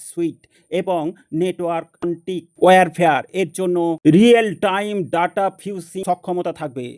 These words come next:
এটি ভারতীয় নেভিকে সি কন্ট্রোল ডক্টরিনে এক উন্নত উচ্চতায় নিয়ে যাবে। প্রজেক্ট এইটিন সম্পূর্ণভাবে তৈরি হবে ভারতে, ইন্ডিয়ান নেভি, ডিআরডিও এবং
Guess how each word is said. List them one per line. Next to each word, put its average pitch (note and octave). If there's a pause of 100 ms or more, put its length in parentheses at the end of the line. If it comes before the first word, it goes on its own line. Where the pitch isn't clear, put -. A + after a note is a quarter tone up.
(320)
এটি F3+ (140)
ভারতীয় E3+ (120)
নেভিকে E3 (400)
সি G3+ (240)
কন্ট্রোল E3 (360)
ডক্টরিনে E3 (480)
এক D#3 (280)
উন্নত F3 (240)
উচ্চতায় D#3+
নিয়ে D3
যাবে। C3+
প্রজেক্ট A3+ (160)
এইটিন A3+ (340)
সম্পূর্ণভাবে F#3 (100)
তৈরি E3+
হবে D#3 (100)
ভারতে, C#3+ (420)
ইন্ডিয়ান D#3+
নেভি, F3+ (320)
ডিআরডিও D#3+ (400)
এবং E3